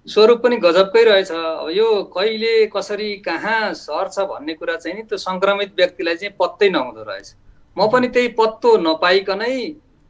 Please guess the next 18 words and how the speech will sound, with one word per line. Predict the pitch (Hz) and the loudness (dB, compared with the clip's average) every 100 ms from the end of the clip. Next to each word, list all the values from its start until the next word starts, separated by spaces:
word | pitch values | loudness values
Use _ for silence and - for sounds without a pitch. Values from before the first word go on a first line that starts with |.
| _ | _
सङ्क्रमणको | - 196 190 185 165 160 180 | -6 -4 -2 -2 -2 -4 -4
चपेटामा | 156 135 127 127 127 127 | -6 -6 -6 -6 -6 -8
परेँ। | - 170 127 110 | -6 -4 -6 -8
मैले | 107 175 254 254 247 202 139 | -8 -4 0 2 4 4 2
आफूले | - 185 254 247 | -4 -6 -6 -6
आफूलाई | 254 196 277 240 233 | -4 -4 -4 -6 -6
चाहिँ | 226 233 | -6 -10
नि | 220 | -10
सो | - 254 254 | -10 -6 -6
मूल्याङ्कन | 214 220 220 214 214 | -6 -8 -8 -6 -8
गर्नुपर्दाखेरि | 196 190 190 180 175 180 160 180 175 165 _ _ _ _ 123 | -4 -4 -4 -8 -6 -6 -8 -10 -10 -12 _ _ _ _ -8
लकडाउनको | 147 165 170 180 175 180 | -6 -2 0 -2 -2 -4
अथवा | 175 170 175 | -2 -2 -4
सरकारले | 160 160 151 175 170 170 | -4 -6 -2 -2 -2 -2
आ-, | 170 139 | -4 -6
जारी | 120 160 196 214 | -6 -4 -2 -2
गरेका | 180 175 170 | -2 -2 -4
आदेशको | 151 156 190 - 247 240 | -2 -2 -4 -4 -2 -2